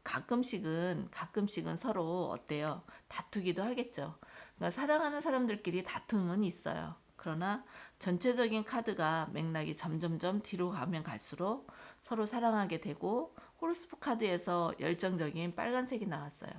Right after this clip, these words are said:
그래서 사랑을 우리가 보고 있기 때문에 사랑에서 빨간색은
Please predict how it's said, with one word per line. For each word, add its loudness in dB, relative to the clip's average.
그래서 -8
사랑을 4
우리가 4
보고 0
있기 -4
때문에 2
사랑에서 2
빨간색은 0